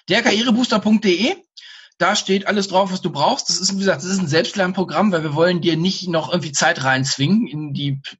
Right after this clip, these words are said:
Kalender, die wir alle glauben, so völlig überfüllt sind. Du kannst das Ding machen, wann du willst. Und uns, das ist darauf ausgelegt, dass du dir vier Wochen intensiv für dich Zeit nimmst, ein bisschen.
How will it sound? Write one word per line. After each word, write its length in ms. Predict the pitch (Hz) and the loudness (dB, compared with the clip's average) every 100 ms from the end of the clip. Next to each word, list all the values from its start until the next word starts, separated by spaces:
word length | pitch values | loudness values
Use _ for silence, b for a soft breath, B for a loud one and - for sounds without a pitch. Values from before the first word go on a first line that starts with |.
| _ _ | _ _
Kalender, 460 | 139 139 170 143 | 0 0 2 0
die 160 | 127 131 | 0 0
wir 140 | 131 | 0
alle 160 | 143 143 | 0 2
glauben, 320 | 135 143 143 | 2 2 2
so 100 | 131 | -2
völlig 280 | 131 156 135 | -4 -6 -6
überfüllt 380 | 139 131 160 160 | -8 -4 -4 -2
sind. 200 | 131 139 B B - | -8 -8 B B -2
Du 60 | |
kannst 200 | 151 165 | 0 0
das 40 | 143 | -2
Ding 140 | 143 | 0
machen, 300 | 160 185 139 | 2 2 2
wann 240 | 147 185 | 2 2
du 260 | 147 165 139 | 0 -2 2
willst. 380 | 165 240 - - B B B B B | 2 2 0 -12 B B B B B
Und 520 | - 147 160 170 165 - | -8 -2 0 0 -4 2
uns, 280 | 190 208 | 4 4
das 220 | - 147 - | 0 0 2
ist 120 | - | 2
darauf 200 | 151 139 | 0 0
ausgelegt, 500 | 156 - 160 160 156 | -2 -4 -2 -4 -2
dass 100 | 139 | -6
du 100 | 143 | -2
dir 120 | 143 | -2
vier 240 | - 190 | 2 2
Wochen 220 | 165 170 156 | 2 -2 -2
intensiv 400 | 143 135 175 - | -2 -2 -4 -4
für 120 | 143 | 0
dich 300 | 220 - - | 0 0 -6
Zeit 300 | - 220 226 | 0 0 2
nimmst, 240 | 277 330 | -4 -4
ein 60 | 233 | -2
bisschen. 260 | 233 311 | 0 -2